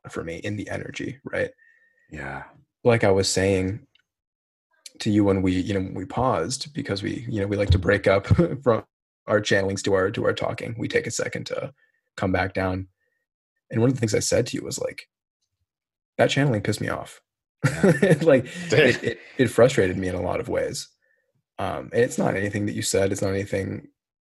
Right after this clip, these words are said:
Speaker 1: It, it's, it was just my
Speaker 2: Just
Speaker 1: own stuff
Speaker 2: brought
Speaker 1: coming
Speaker 2: up
Speaker 1: to the
Speaker 2: stuff.
Speaker 1: surface. Yeah,
Speaker 2: Yeah.
Speaker 1: exactly. You know, when they're talking about, "Let the love come into your body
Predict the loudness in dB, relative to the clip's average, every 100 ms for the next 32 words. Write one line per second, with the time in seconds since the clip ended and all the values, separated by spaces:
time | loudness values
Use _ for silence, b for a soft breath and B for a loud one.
0 | _ -2 2 2 0 0 2 4 2 2
1 | 2 2 -2 0 -2 0 0 2 2 2
2 | 2 2 4 4 2 -4 -12 -16 _ -2
3 | 0 0 -6 -10 -12 _ _ _ _ -10
4 | -6 -2 -2 -2 -6 -8 -6 -2 -2 -2
5 | -4 -4 -2 -2 -2 -4 -6 _ _ _
6 | _ _ _ _ _ _ _ _ _ _
7 | _ _ _ _ _ 0 2 2 0 0
8 | 2 0 -2 -6 -6 -6 -4 -4 -4 -6
9 | -8 -8